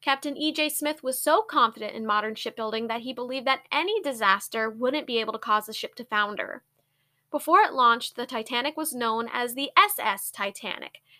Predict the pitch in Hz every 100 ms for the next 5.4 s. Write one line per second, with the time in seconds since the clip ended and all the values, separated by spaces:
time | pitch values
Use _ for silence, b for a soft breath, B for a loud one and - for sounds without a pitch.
0 | - 254 269 269 269 - 285 277 302 -
1 | 240 220 214 - 226 - - - 226 220
2 | 214 - - 269 - _ b b b 285
3 | 285 320 359 302 277 254 294 330 285 233
4 | 214 233 - - 294 247 - - - -
5 | - - - 247